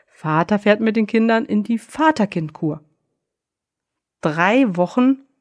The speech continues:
ohne die Menschen, die ich am allermeisten auf der Welt liebe? Auf gar keinen Fall. Ich denke, mehr brauche ich da gar nicht in die Tiefe zu gehen. Selbst diese Umstände reichen eigentlich für eine Entscheidung. Die Nachrichten, die ich dazu von einigen bekommen habe,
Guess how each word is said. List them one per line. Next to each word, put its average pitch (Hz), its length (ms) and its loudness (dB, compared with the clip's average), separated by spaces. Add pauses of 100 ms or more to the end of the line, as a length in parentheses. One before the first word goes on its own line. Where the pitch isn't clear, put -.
ohne 262 320 6
die 269 120 6
Menschen, 202 460 2
die 202 80 -4
ich 190 120 -6
am 160 100 -2
allermeisten 202 680 2
auf 202 180 -4
der 202 180 -2
Welt 190 280 0
liebe? 190 360 0 (520)
Auf 165 340 -8 (160)
gar 180 380 -2
keinen 165 460 -2
Fall. - 380 -4 (1900)
Ich - 180 -8
denke, 185 260 2
mehr 180 300 2
brauche 180 260 -2
ich 190 100 -6
da 185 120 0
gar 170 200 0
nicht 185 100 0
in 196 80 0
die 196 80 0
Tiefe 214 320 -4
zu - 160 -12
gehen. 147 300 -4 (380)
Selbst - 480 0
diese 208 160 2
Umstände 180 480 0
reichen 170 280 -4
eigentlich 180 360 -4
für - 100 -4
eine 175 180 -2
Entscheidung. 143 600 -4 (720)
Die 190 80 -2
Nachrichten, 175 600 0
die 175 60 -4
ich 170 80 -8
dazu 175 280 -2
von 175 180 -6
einigen 185 360 -2
bekommen 185 400 -2
habe, 165 280 -2